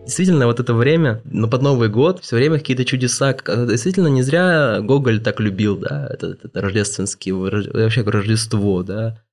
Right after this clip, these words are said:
Это переходный период, и все его чувствуют. И нечисть выползает, да, под Новый год там и так далее. В общем, с-, чё, чё только не происходит. И вроде праздник, и вроде все такие довольны, но Петров вообще не рад. <laughs> Для него эти все гирлянды, они его немножко так раздражают, во-первых, да.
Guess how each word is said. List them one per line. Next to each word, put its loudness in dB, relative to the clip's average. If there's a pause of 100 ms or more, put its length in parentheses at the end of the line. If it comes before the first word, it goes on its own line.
(100)
Это -4
переходный 2
период, 2
и -6
все -2
его 4
чувствуют. 0
И 2
нечисть 2
выползает, 2
да, 2
под 0
Новый 2
год 0
там 0
и -10
так -6
далее. 2
В 0
общем, -6
с-, -8
чё, -2
чё -4
только -2
не 2
происходит. 0 (120)
И 0
вроде 4
праздник, 2
и 0
вроде 2
все -2
такие -2
довольны, 4
но 2
Петров 0
вообще 0
не 2
рад. 0 (180)
<laughs> 2
Для 4
него 4
эти -2
все -4
гирлянды, 2
они 0
его 0
немножко -2
так -4
раздражают, -2
во-первых, 0
да. -4